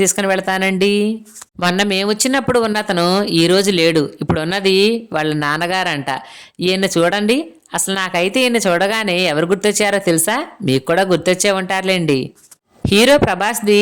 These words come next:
ఛత్రపతి సినిమా ఉంది కదా, దానిలో విలన్ అచ్చం ఇలానే ఉంటాడు. ఈయన చూడగానే నాకైతే ఆయనే గుర్తొచ్చాడు ఫ్రెండ్స్. మీకు కూడానా? అయితే కామెంట్ చేయండి. ఇక మేము అక్కడి నుంచి అయితే ఆ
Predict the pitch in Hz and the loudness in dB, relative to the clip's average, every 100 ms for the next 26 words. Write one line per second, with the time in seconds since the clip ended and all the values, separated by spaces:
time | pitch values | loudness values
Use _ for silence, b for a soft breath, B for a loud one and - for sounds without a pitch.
0 | 226 175 143 190 208 196 202 202 196 190 | 2 -2 -2 -4 -2 -2 0 0 0 0
1 | 196 196 277 349 - 147 156 185 247 254 | 0 -2 -4 -6 -10 -8 -4 -2 0 2
2 | 175 190 190 202 240 - 147 - 240 220 | 2 0 0 -2 -4 -6 -8 -4 -2 0
3 | 170 185 202 196 190 196 190 202 220 214 | 0 0 -2 -2 -2 -2 0 -2 -4 -8
4 | B B _ - 196 226 220 185 185 214 | B B _ 0 2 2 2 2 2 0
5 | 240 196 202 196 170 170 185 220 165 143 | -2 0 0 -2 -2 0 0 0 -2 -2
6 | 156 190 208 208 196 208 196 190 185 190 | -2 0 0 0 -2 0 -2 0 0 2
7 | 226 226 151 139 - 170 180 185 269 359 | 0 -2 -2 -2 0 -2 -2 -4 -4 -4
8 | 170 143 170 202 160 165 190 202 185 185 | -4 -2 -2 -4 -4 -2 -2 0 0 0
9 | 226 330 175 139 - _ 202 226 220 214 | 0 0 -2 -6 -16 _ -4 0 2 0
10 | 190 208 226 240 262 262 269 208 196 208 | -2 -4 -2 -2 0 -2 0 0 2 0
11 | - | -2